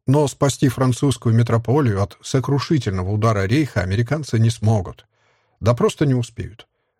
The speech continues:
Британцам же сейчас точно не до отправки во Францию миллионного контингента.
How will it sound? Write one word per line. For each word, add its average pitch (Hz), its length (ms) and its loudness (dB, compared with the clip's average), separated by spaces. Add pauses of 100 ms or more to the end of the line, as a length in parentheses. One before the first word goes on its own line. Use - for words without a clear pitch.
(120)
Британцам 135 600 2
же 123 140 0
сейчас 123 400 0
точно 120 440 -2
не 110 180 2
до 113 160 2
отправки 135 460 0
во 98 120 -2
Францию 120 500 0
миллионного 113 640 2
контингента. 117 800 -2